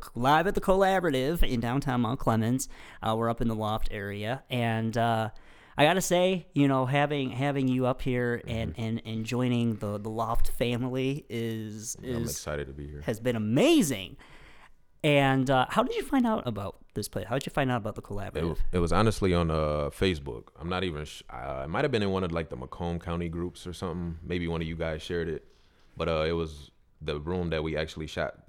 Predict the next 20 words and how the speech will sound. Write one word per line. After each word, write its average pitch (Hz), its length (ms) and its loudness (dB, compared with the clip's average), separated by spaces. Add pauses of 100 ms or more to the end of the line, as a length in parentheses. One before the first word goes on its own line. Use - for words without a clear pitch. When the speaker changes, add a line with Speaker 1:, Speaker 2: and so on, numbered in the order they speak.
Speaker 2:
his, 80 220 -10
uh, 69 220 -4
headshot 78 360 -4
session. 71 460 -10 (400)
Uh, 69 460 -4 (220)
Jessie, 85 340 -4
who's 78 180 -8
the 73 60 -8
manager 76 360 -6
here 78 140 -6
at 73 100 -8
the 76 80 -10
Collab, 73 380 -10
she - 120 -14
posted, 73 440 -8
uh, 69 300 -8 (340)
Speaker 1:
Shout 131 200 2
out 113 120 2
Jessie 120 240 -2
Black. 107 320 -4